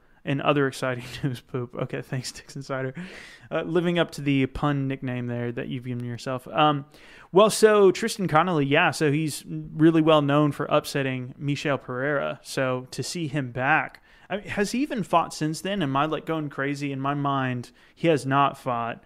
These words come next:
Maybe there just wasn't as high profile a fight, but let's look up Tristan Connolly. I believe that was his last fight. Um, let's see. Fights out of Can-, Can-,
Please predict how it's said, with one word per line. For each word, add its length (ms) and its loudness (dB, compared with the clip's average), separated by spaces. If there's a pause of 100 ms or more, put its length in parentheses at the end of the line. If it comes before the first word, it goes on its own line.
(220)
Maybe 260 0
there 260 -4
just 280 -6
wasn't 340 -4
as 240 -6
high 200 -4
profile 580 -6
a 40 -12
fight, 340 -10
but 100 -10
let's 260 -10
look 160 -12
up 160 -10
Tristan 400 -16
Connolly. 680 -12 (1080)
I 100 2
believe 340 0
that 160 -4
was 220 -2
his 120 -10
last 280 -8
fight. 260 -8 (400)
Um, 460 2 (760)
let's 200 -6
see. 180 -12
Fights 340 -4
out 80 -2
of 80 -8
Can-, 380 -8
Can-, 280 -8